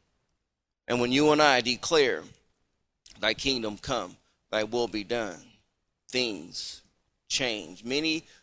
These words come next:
believers are doing things to make sure they're going to heaven. And I'm not, I don't, don't get that, get that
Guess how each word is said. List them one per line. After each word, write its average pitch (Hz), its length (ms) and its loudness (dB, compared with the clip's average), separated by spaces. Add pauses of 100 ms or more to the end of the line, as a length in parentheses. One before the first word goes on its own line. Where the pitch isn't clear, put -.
(160)
believers 123 680 -2
are 101 140 -6
doing 139 460 -4
things 117 580 -8 (540)
to 113 120 -6
make 123 300 -4
sure 113 920 -2 (680)
they're 110 160 0
going 135 520 -2
to 117 140 -4
heaven. 107 360 -8
And 113 120 -10
I'm 131 60 -12
not, 143 220 -10 (480)
I 110 60 -14
don't, 123 280 -8
don't 123 180 -8
get 110 120 -16
that, 117 100 -14 (400)
get 120 140 -12
that 107 180 -8